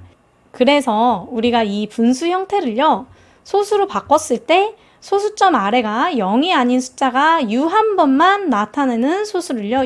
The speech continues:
유한소수라고 했고요. 소수점 아래에 영이 아닌 숫자가 무한번 나타나는 소수를 무한소수라고 배웠습니다. 자, 오늘은 수업 여기까지 할게요.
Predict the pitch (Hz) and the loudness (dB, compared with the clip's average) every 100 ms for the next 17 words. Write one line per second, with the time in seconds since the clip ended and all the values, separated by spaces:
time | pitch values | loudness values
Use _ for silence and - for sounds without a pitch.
0 | 190 233 247 262 294 294 285 269 262 - | -2 -4 -4 -2 0 0 0 -2 -2 -4
1 | 339 311 233 196 208 254 247 208 320 - | -6 -6 -6 -4 -4 -4 -4 0 -2 -2
2 | - - - - - 339 359 330 311 208 | -18 -20 -20 -10 -6 -6 -4 -2 -2 -2
3 | 196 202 226 339 392 _ _ 226 202 254 | -4 -4 0 -2 -4 _ _ -2 2 2
4 | 320 233 240 240 - 247 254 339 285 196 | 2 0 -2 -4 -6 -2 2 4 2 2
5 | 294 392 392 392 392 240 - 277 254 233 | 2 2 4 4 4 0 -2 -2 0 0
6 | 247 302 294 247 339 427 - - _ - | -2 -4 -4 -2 -2 -2 -8 -20 _ -4
7 | 240 262 277 359 370 349 294 277 269 359 | 0 0 2 0 -2 -4 -2 -2 -2 -4
8 | 370 381 _ _ _ - 214 214 294 359 | -4 -6 _ _ _ -6 -4 0 2 2
9 | 370 247 226 240 202 185 185 196 190 _ | 0 -2 -2 -2 -6 -6 -4 -4 -6 _
10 | _ _ _ - 196 196 233 240 240 339 | _ _ _ -6 -4 0 2 2 2 0
11 | 349 339 285 202 214 233 220 226 262 285 | 0 0 0 -2 -4 -4 -2 -2 -2 -2
12 | 285 277 320 370 | 0 4 4 4